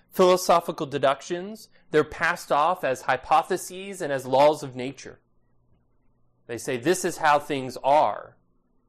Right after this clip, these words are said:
when in fact they are a philosophical system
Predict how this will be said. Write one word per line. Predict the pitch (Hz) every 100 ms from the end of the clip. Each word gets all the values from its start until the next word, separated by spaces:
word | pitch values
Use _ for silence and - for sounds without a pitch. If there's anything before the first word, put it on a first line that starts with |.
| _ _ _ _ _ _ _ _ _ _ _ _ _ _ _ _ _
when | 127
in | 127 123
fact | 147 139 -
they | 127
are | 120
a | 117
philosophical | - 139 131 - - 151 180 156 120 113
system | - 107 - 117 123